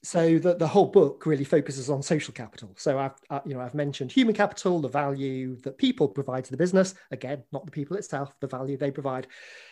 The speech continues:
Uh, and social capital is the value provided by the way people work together. So it's the,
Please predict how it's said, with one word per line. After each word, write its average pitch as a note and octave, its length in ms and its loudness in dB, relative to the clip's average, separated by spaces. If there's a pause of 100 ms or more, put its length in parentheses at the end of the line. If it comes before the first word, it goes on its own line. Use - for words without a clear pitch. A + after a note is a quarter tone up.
(180)
Uh, D3 160 0
and D#3 120 -4
social G3 280 6
capital D3+ 580 -2
is D#3+ 200 -2
the D#3 100 -4
value C#3+ 600 -2
provided C3+ 500 -6
by C3 120 -4
the C3 100 -4
way C3+ 180 -4
people C#3 340 -8
work C#3 360 2
together. C3+ 440 2
So - 140 -4
it's C#3 160 -8
the, C3 280 -4